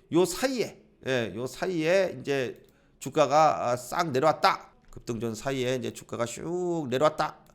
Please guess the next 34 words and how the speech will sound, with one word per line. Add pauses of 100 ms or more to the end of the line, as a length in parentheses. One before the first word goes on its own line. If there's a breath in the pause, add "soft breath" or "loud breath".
(280)
그러면
여기서
이제
첫
번째
자리가
되고. (260 soft breath)
근데
중심선이
또
있어.
중심선이
또
딱
있는데 (300 loud breath)
중심선
자리
왔다. (260)
그럼
중심선에서
먼저
또
딱
사면
돼요. (260)
예, (280 soft breath)
여기서는
중심선이
위에
있죠.
그럼
중심선부터
사는
거야.